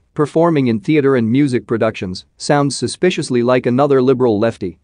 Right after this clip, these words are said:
and this merest hint of wokeness must be resisted at all costs or we will all be forced into being virtue signaling,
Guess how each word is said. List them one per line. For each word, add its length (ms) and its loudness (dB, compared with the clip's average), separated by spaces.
and 200 0
this 160 -2
merest 380 0
hint 240 0
of 80 0
wokeness 540 -2
must 240 -2
be 100 -2
resisted 480 -2
at 100 -2
all 200 0
costs 440 -2
or 60 0
we 160 2
will 160 2
all 160 2
be 160 0
forced 400 0
into 220 0
being 320 0
virtue 320 0
signaling, 520 -2